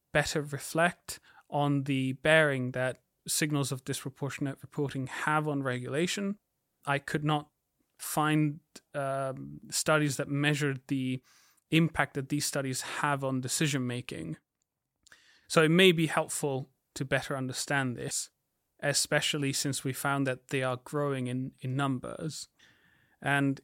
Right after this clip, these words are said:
indirectly, I think the scoping review makes available a fairly large data set of signals that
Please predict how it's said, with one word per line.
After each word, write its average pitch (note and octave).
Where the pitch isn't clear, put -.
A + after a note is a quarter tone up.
indirectly, D#3
I B2+
think B2+
the C#3+
scoping D#3
review C#3
makes D3+
available C#3
a B2+
fairly C3+
large C#3
data C#3
set C3
of C3+
signals D3
that C3